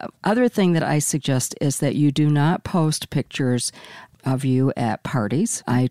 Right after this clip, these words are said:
always try to keep alcohol out of the pictures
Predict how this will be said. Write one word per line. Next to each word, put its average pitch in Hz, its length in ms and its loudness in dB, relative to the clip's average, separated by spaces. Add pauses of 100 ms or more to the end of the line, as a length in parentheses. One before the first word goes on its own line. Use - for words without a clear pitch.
(100)
always 156 380 2
try 147 340 0
to 135 300 -2
keep - 440 -2
alcohol 156 720 -2
out 139 220 0
of 143 260 -4
the 151 300 0
pictures - 580 -4